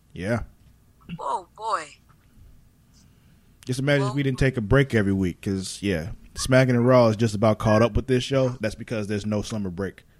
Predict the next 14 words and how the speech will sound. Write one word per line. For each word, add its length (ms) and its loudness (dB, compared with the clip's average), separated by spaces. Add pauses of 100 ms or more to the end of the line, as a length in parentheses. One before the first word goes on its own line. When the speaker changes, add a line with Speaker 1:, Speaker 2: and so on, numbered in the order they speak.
(3000)
Speaker 2:
No, 60 -6
I 160 2
can 180 -12
imagine 300 -10
that. 300 -16
How 140 -4
many 140 -8
episodes 380 -14
y'all 200 -12
got, 140 -14 (140)
are 80 -10
y'all 260 -6
into 200 -18
that? 200 -20